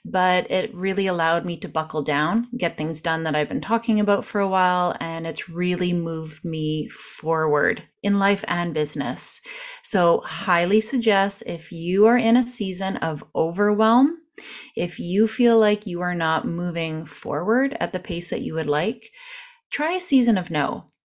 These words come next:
You know, the, the world is distracting. There is a lot of negative distractions, you know, drinking, partying, numbing, scrolling, shopping, all the things.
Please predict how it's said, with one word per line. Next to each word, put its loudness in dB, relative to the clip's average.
You -2
know, 2
the, 4
the 4
world 4
is 0
distracting. 0
There 0
is -2
a 0
lot -2
of -2
negative -2
distractions, 0
you -6
know, -4
drinking, 4
partying, -2
numbing, 0
scrolling, 0
shopping, -2
all -2
the -4
things. 4